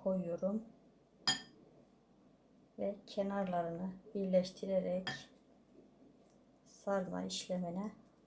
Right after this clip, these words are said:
devam ediyorum. Bütün yufkalarımı bu şekilde hazırlayarak yağlamış olduğum tepsiye diziyorum.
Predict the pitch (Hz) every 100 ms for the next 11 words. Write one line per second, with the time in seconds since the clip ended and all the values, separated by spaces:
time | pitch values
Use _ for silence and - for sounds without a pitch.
0 | - 180 170 175 196 180 - 180 175 175
1 | 175 185 - - - - - - - -
2 | - - - - - - - - - -
3 | - - - - - - - - - -
4 | - 254 254 339 254 254 202 180 175 175
5 | 202 254 269 - 240 214 185 180 170 202
6 | 233 - 208 202 185 180 175 170 185 240
7 | - - - - - - - - - -
8 | - - - 208 202 180 180 185 202 202
9 | 185 180 208 - 202 - 175 190 190 185
10 | 190 170 170 185 185